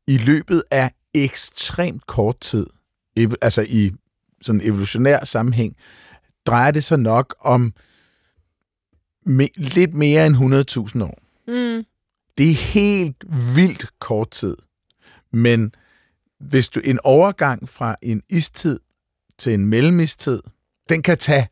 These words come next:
Speaker 1: meget, meget lang tid. Så en, en klimaforandring, der pludselig ville skulle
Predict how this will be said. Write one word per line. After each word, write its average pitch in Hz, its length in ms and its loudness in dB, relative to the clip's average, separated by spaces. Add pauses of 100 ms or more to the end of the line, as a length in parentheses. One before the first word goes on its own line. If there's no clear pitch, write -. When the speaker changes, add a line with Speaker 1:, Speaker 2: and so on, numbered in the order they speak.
(100)
Speaker 1:
meget, 135 320 0
meget 123 220 0
lang 92 240 -10
tid. 92 220 -10 (220)
Så 117 240 -4 (260)
en, 131 200 -2
en 139 140 -2
klimaforandring, 135 1080 0
der 123 60 2
pludselig 135 460 -4
ville 107 180 -2
skulle 110 380 0